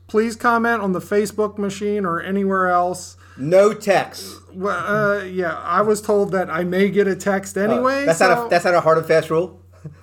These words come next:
Speaker 1: It is, but I may ignore it.
Speaker 2: <laughs> Okay.
Speaker 1: So with the game shows, I missed, uh, a fabulous show from Chuck Woolery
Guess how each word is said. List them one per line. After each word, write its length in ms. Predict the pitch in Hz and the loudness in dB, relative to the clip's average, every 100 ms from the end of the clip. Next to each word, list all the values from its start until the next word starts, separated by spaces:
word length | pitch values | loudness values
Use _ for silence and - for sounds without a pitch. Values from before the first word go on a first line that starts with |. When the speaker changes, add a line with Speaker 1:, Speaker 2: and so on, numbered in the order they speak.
| - 214 | -8 0
Speaker 1:
It 120 | 208 | 2
is, 300 | 247 262 208 | 2 0 0
but 400 | 165 196 190 - | 0 0 0 -4
I 100 | 180 | 0
may 220 | 185 190 | 2 4
ignore 340 | 202 220 320 311 | 2 0 -4 -6
it. 180 | - - | -12 -20
Speaker 2:
<laughs> 40 | - - - - | -20 -20 -18 -14
Okay. 120 | 208 - - | -12 -14 -20
Speaker 1:
So 260 | - 214 214 | -2 2 4
with 240 | 214 214 | 2 2
the 120 | 208 | -2
game 500 | 156 196 233 254 247 | -2 0 0 0 -2
shows, 460 | 202 185 160 156 156 | -2 -2 -2 -4 -4
I 340 | 175 196 240 | 0 2 2
missed, 480 | 254 233 226 226 - | 2 2 0 -4 -8
uh, 420 | 170 165 156 151 147 _ _ _ - - - | -4 -2 -2 -6 -10 _ _ _ -20 -20 -14
a 80 | 143 | -14
fabulous 1080 | - - 208 220 208 214 214 214 208 - - - - _ - - | -14 -8 -4 -4 -2 0 0 0 -6 -16 -20 -20 -20 _ -20 -20
show 680 | - - 190 190 185 185 185 | -18 -8 -2 0 0 -2 -4
from 540 | 185 170 165 156 156 - | -6 -4 -2 -4 -8 -12
Chuck 360 | - 202 190 | -4 -4 -4
Woolery 600 | 160 175 160 123 120 139 | -4 -2 -2 -4 -14 -18